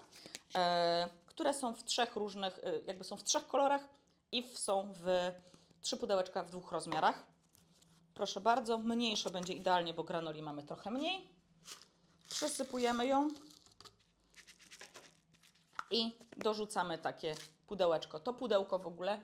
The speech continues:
mieści się w tych kieszonkach, więc śmiało można zrobić tak, że je uzupełniamy. Tutaj i w jednym, i w drugim lunchboxie mamy przegródkę. Ta przegródka jest wyciągalna w bardzo łatwy sposób. Wyciągamy ją, wkładamy.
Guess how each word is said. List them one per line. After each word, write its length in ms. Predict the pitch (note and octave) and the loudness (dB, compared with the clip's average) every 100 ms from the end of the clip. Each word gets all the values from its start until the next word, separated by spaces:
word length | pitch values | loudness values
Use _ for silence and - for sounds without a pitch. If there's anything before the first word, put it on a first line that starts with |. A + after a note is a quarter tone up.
| - _ A#3 | -12 _ -4
mieści 380 | B3 A#3 A#3+ - | -2 0 -4 -6
się 140 | F3 | -8
w 80 | - | -10
tych 160 | D#3 | -14
kieszonkach, 520 | - D#3 D3 D3 D#3+ F3+ | -10 -8 -8 -8 -10 -10
więc 200 | G3 - | -8 -6
śmiało 360 | B3 A#3 A3 | -2 0 0
można 280 | G3 F#3 F3+ | -2 -4 -6
zrobić 340 | F#3 F3 E3 | -4 -6 -6
tak, 200 | - E3 | -6 -6
że 160 | D#3 E3 | -2 -2
je 180 | D#3+ E3 - - - - - - - | -2 0 -2 -2 -8 -2 -2 -4 -8
uzupełniamy. 600 | A3 G3+ G3 C#3+ C3 - - - - - | -6 -6 -4 -4 -4 -12 -18 -20 -20 -10
Tutaj 460 | C4 - G#3 C#4 - | -2 6 6 6 -4
i 100 | A3 | -4
w 40 | |
jednym, 340 | C4 D4 D4+ - | 0 0 0 -4
i 80 | |
w 40 | G3+ | -4
drugim 300 | G#3+ G#3 G#3+ | -4 -2 -2
lunchboxie 580 | F#3+ F3 D#3+ - C4+ D4 - _ | -2 -2 -2 0 0 -2 -12 _
mamy 260 | A3 A#3 A3+ | -2 -2 -2
przegródkę. 640 | - G#3 F#3+ E3+ - - - - _ _ _ | -2 -2 -2 -4 -8 -12 -14 -20 _ _ _
Ta 160 | C#4 F4+ | 2 2
przegródka 680 | - D4 G3+ G3+ - G3+ F4 - - - - - G3 | 0 -4 -2 -4 2 2 2 -8 -18 -18 -18 -14 -2
jest 500 | G#3+ G#3+ - - F#3 | 0 -2 -8 -10 -6
wyciągalna 640 | A#3 A#3 A3 G#3 G3+ G3 | -2 -2 2 4 4 0
w 40 | |
bardzo 300 | G3 G3+ G3 | 2 2 4
łatwy 260 | F#3 F#3 F#3 | 2 2 -4
sposób. 400 | - F3 F3 G#3+ | -6 -6 -4 -6
Wyciągamy 460 | G3 F#3 F3+ F3 E3+ | -6 -4 0 2 2
ją, 100 | E3+ | -4
wkładamy. 500 | - F3+ D#3 D3+ | -4 -2 0 0